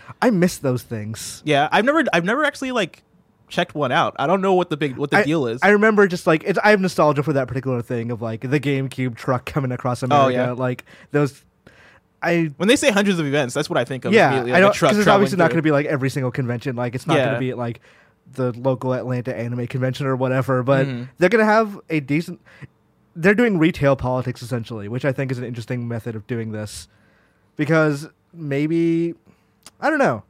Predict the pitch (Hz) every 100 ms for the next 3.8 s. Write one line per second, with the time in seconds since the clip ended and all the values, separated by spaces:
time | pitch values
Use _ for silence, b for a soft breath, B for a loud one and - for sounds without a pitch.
0 | _ _ b b _ _ - 170 202 233
1 | 226 226 208 180 175 165 165 - _ _
2 | - 107 139 175 175 - - 151 170 160
3 | 175 147 131 135 117 160 -